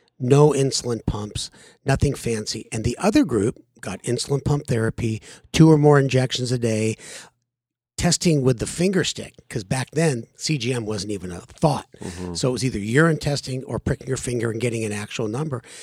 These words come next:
Speaker 1: And they followed these people for ten years, and the study was actually stopped early because they saw that the complications, the initiation of complications like eye, kidney, and nerve disease,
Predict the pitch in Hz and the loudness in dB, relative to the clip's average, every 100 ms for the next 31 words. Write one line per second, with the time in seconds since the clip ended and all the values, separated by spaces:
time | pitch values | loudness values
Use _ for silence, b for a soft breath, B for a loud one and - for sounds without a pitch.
0 | B B 127 120 - 156 226 156 117 - | B B 0 0 6 6 8 6 0 0
1 | 123 117 - 101 - 139 113 127 160 113 | -2 -4 -6 -2 0 0 -2 0 0 0
2 | 120 110 110 - 160 180 107 107 113 - | -6 -6 -4 -2 -2 -2 -2 -6 -8 -10
3 | 101 95 b b b - - 131 135 - | -12 -14 b b b -10 2 2 2 -4
4 | - 117 170 165 - B B B - 123 | -4 2 2 0 -4 B B B -6 -6
5 | - 117 113 110 - 127 110 - 147 135 | -4 -4 -4 -6 -4 -4 0 2 4 4
6 | 139 117 107 - - - 151 - 139 - | 2 -2 -6 -8 -6 -4 -4 -4 -8 -2
7 | 139 147 120 - - - B B B _ | -2 -2 -4 -8 -12 -14 B B B _
8 | 127 101 98 - 120 151 160 143 151 196 | -6 -4 -6 -6 2 4 4 4 4 4
9 | - 117 - 98 92 - - 95 92 92 | 2 0 -2 -8 -8 -12 -12 -12 -12 -12
10 | - 85 - - 110 113 131 156 b b | -12 -14 -16 -8 -6 -4 -4 -4 b b
11 | b _ - 143 123 131 117 113 123 165 | b _ -2 -2 -2 -4 -4 -2 0 0
12 | 143 117 101 101 98 110 - | -2 -8 -6 -8 -6 -8 -10